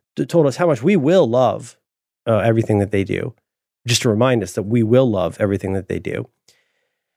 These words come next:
And, uh, yeah, it's like, it can be very exciting. And then, you know, you slog through the parts that everybody's interested in their particular things. So I know you have these kinds of things, whether that's the, the file system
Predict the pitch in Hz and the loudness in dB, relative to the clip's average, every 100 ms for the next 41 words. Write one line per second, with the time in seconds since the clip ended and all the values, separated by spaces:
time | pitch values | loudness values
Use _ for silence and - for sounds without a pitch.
0 | _ _ _ _ 185 185 180 165 185 185 | _ _ _ _ 2 2 2 2 2 2
1 | 190 311 240 - 220 220 202 220 220 233 | 2 2 2 0 -2 0 2 0 2 2
2 | 233 - 240 202 120 - - - - - | 2 2 2 2 0 -6 -16 -18 -20 -2
3 | 165 185 190 226 202 190 - 185 196 190 | 2 2 2 4 2 2 2 2 2 0
4 | 185 170 170 165 - 180 208 254 254 190 | -4 2 2 2 -2 0 2 2 2 4
5 | 175 156 180 160 143 131 120 - 127 127 | 2 2 2 4 4 2 2 -2 0 2
6 | 107 117 107 107 139 - 131 135 127 120 | 2 2 2 2 -4 -6 0 2 4 2
7 | 113 113 107 101 104 107 - 101 95 - | 0 -2 -2 -4 -2 -4 -2 -2 -2 -2
8 | - 104 98 92 92 92 - - 95 - | 0 0 0 -4 -2 -2 -2 -6 -8 -8
9 | _ _ _ _ _ 110 95 113 107 - | _ _ _ _ _ -2 0 2 0 -2
10 | 104 107 | -2 0